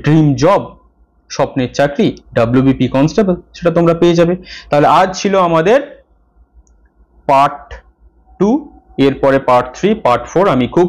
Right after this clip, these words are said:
শীঘ্রই তোমাদের কভার করে দেবো। মোস্ট ইম্পর্টেন্ট যে ফ্রেজাল ভার্বস, যেটা আমি প্রত্যেকটা ক্লাসে রিকোয়েস্ট করে থাকি, একটা লাইক আর একটা কমেন্ট, শুধু এইটুকুই চাই, কোনো ফিজ চাই না, কিচ্ছু চাই না, একটা লাইক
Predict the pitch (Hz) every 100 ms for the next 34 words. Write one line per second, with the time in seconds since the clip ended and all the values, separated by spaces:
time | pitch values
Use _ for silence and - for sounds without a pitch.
0 | 180 139 131 139 131 127 123 120 120 123
1 | 143 156 156 165 233 - - - 156 165
2 | 165 131 131 135 139 127 123 - 120 127
3 | 120 127 175 226 - - 120 123 120 120
4 | 113 101 - - _ _ 147 147 185 180
5 | 180 170 160 165 156 160 160 160 - 160
6 | 160 160 208 123 120 110 120 190 - 113
7 | 107 - 120 117 156 214 - - 151 151
8 | 247 - _ - 139 143 127 110 - -
9 | 131 127 - 180 180 190 185 226 226 131
10 | - 160 156 170 - 120 117 110 131